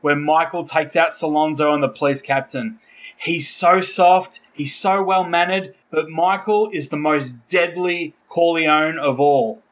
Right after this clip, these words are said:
I guess my, I guess the greatest point of contention would be if Godfather One is better than Godfather Two.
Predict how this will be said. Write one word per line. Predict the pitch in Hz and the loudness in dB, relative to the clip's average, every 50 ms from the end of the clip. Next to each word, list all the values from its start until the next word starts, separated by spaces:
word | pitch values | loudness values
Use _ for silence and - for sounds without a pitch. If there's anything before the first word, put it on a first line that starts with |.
| _ - _ _ - | _ -20 _ _ -2
I | - 180 | 0 2
guess | 185 180 220 247 254 226 226 - - - _ _ _ | 4 4 4 4 4 2 0 -6 -14 -18 _ _ _
my, | - 180 180 190 190 190 185 185 160 143 135 - _ _ - | -8 -2 2 2 4 4 2 0 -4 -6 -16 -20 _ _ -4
I | 175 175 | -4 0
guess | 185 226 226 - | 2 2 2 2
the | - 202 | 0 0
greatest | 139 135 165 170 180 190 190 185 - - _ _ _ | 0 4 2 2 4 2 0 -2 -4 -8 _ _ _
point | - - 180 175 170 | 0 2 2 2 2
of | 151 143 | 0 -4
contention | - 160 135 117 - 156 165 160 - - 160 151 | -4 -6 -6 -2 0 0 0 0 -2 -6 -4 -2
would | 151 147 139 127 | 0 -2 0 2
be | 147 151 151 151 147 139 - - - - - - | 2 2 2 2 0 -4 -6 -14 -20 -20 -10 -2
if | 156 165 175 143 - - _ | 0 0 0 0 -2 -10 _
Godfather | - 170 175 175 170 - - - 160 151 156 156 151 | 0 2 2 2 2 -2 -2 0 2 4 4 4 2
One | 147 139 131 139 139 143 143 | 0 2 2 2 2 2 0
is | 143 143 - - | -2 -8 -8 -4
better | - 135 139 143 135 | -2 0 0 0 0
than | 135 131 135 127 | -4 -4 -4 -2
Godfather | 123 135 135 127 - 135 131 131 127 127 110 | 0 0 -2 0 0 0 2 2 2 -2 -4
Two. | - 131 117 110 | -4 -6 -6 -6